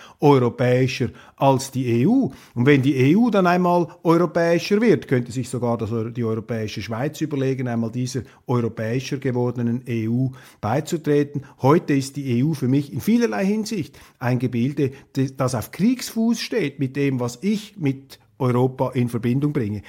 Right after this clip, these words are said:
Aber wenn man das schon so polemisch hier ins Gegenteil wendet, ja, wer hat denn die Türkei im Regen stehen lassen?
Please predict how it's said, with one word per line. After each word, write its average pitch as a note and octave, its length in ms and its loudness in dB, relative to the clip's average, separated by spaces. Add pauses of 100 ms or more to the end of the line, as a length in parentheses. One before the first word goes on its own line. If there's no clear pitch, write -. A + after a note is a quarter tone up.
(120)
Aber D3 200 0
wenn A#3+ 160 4
man A3+ 100 0
das G3+ 160 -2
schon D#3+ 200 -4
so G3+ 160 2
polemisch E3+ 640 0
hier D#3 240 2 (280)
ins C3 200 -4
Gegenteil D3+ 640 0
wendet, A#2 400 2 (180)
ja, B2+ 220 4
wer B2 240 2
hat E3+ 220 -4
denn F3+ 180 0
die F3+ 180 -6
Türkei E3 540 -4
im E3 240 -4
Regen D#3+ 340 -4
stehen D#3+ 380 -4
lassen? F#3 400 -8